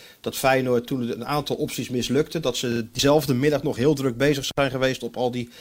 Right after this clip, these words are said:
scoutingsplatforms om, eh, om, om te zoeken naar een beschikbare spits. Nou ja, kijk, die Dessers,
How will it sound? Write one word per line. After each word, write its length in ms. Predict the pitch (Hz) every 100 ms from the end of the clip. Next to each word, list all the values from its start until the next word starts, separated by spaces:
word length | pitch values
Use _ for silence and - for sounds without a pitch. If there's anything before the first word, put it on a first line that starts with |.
| -
scoutingsplatforms 1080 | - - 131 127 123 - 127 - 131 123 117
om, 220 | 123 120
eh, 160 | 123 120
om, 160 | 127
om 220 | - 131 - -
te 120 | 120
zoeken 260 | 151 143
naar 140 | 135 127
een 100 | 113
beschikbare 560 | 120 - 139 120 117
spits. 280 | 117 127 -
Nou 140 | 110 120
ja, 200 | 113 - - - _
kijk, 220 | 120 117
die 120 | 117
Dessers, 640 | 127 156 - 120 123 -